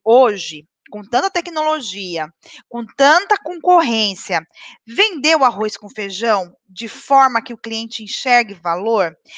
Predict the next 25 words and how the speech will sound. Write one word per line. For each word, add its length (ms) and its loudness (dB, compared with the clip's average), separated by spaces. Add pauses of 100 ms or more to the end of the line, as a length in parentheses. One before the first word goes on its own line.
(160)
mostrando 720 0
que, 200 0
"Olha, 200 4
você 120 -10
vai 100 0
pagar 300 -2
mais 460 2
aqui 180 -6
pra 160 -4
mim 480 -8
e 520 -8
eu 120 -2
vou 100 -6
te, 260 -12
eu, 160 -2
prática, 560 -2
entre 280 -2
aspas, 360 0
eu 60 -8
vou 100 -12
te 120 -16
entregar 340 -2
aí 300 -2
o 60 -10
que 300 -6